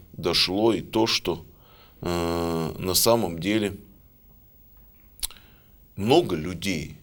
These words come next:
и много детей сейчас умирают, и много вдов бедствуют, и много, э, маленьких холмиков или пещерок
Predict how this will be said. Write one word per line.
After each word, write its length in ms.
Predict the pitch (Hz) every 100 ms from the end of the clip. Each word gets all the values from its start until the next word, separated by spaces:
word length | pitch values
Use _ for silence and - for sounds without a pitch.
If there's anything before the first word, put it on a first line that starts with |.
| - -
и 80 | 92
много 400 | 98 139 165 82
детей 680 | - 82 - 110 82 - - - - - - - - - -
сейчас 480 | - - 98 -
умирают, 600 | 82 90 117 127 78 -
и 40 | 82
много 500 | 92 120 110 107 92 -
вдов 680 | - - 147 170 - - - - - - - - -
бедствуют, 840 | - 160 - - - - - - - -
и 60 | -
много, 560 | 90 92 95 82 90 87 82 - - - - - - - -
э, 680 | 90 87 87 87 85 82 -
маленьких 840 | 98 107 101 92 87 90 85 - - - _ - - -
холмиков 720 | - 135 131 110 - 82 -
или 160 | 85 85
пещерок 840 | 85 101 - 143 131 80 - -